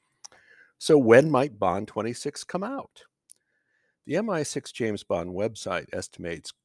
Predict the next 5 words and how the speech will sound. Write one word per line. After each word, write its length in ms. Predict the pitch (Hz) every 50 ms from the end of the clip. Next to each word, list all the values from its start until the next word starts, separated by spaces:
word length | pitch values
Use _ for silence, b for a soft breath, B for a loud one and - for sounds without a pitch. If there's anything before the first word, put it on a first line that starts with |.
| _ _ _
quote, 320 | - - - 104 95 - - -
"twenty 340 | - - - 131 131 123 120
twenty-five, 680 | - - - 110 101 98 - - 98 92 92 90 85 - _
possibly 520 | - 92 87 80 - - _ - 87 82 87
later," 420 | 90 101 95 95 - - - -